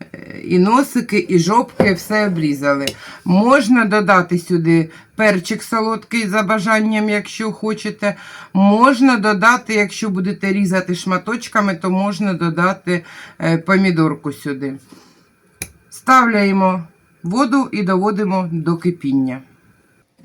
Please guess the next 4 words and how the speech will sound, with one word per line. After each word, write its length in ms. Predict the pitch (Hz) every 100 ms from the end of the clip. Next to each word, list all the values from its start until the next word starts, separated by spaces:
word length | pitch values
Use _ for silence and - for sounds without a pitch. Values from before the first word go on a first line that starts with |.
| _ - _ _ - _ _
Водичка 580 | 165 226 226 220 - 220
закипіла, 720 | 202 208 226 262 285 226 165 160 _ 156
заливаємо 1200 | 143 123 143 214 233 240 220 175 160 156 151 156 - -
огірочки 880 | 180 196 208 262 - - - 156